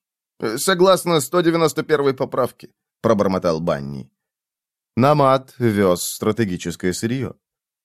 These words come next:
«Намат перевозил в Банк Марса платиновые слитки», рявкнул Престейн. «Если деньги...» «Разговор веду я», оборвал Шеффилд и резко повернулся к Янгьевилу.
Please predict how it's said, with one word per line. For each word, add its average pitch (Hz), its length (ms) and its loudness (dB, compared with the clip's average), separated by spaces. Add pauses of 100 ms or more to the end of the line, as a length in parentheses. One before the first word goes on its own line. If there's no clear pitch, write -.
(140)
«Намат 165 640 4
перевозил 196 580 4
в 156 80 -2
Банк 170 340 2
Марса 151 480 4
платиновые 143 600 2
слитки», 117 680 -2 (180)
рявкнул 98 600 0
Престейн. 76 640 -4 (400)
«Если 131 480 2
деньги...» 156 640 2
«Разговор 165 580 4
веду 165 220 4
я», 110 400 0 (160)
оборвал 98 480 2
Шеффилд 127 480 2
и 113 60 2
резко 117 320 0
повернулся 101 580 -2
к - 60 -10
Янгьевилу. 87 800 -2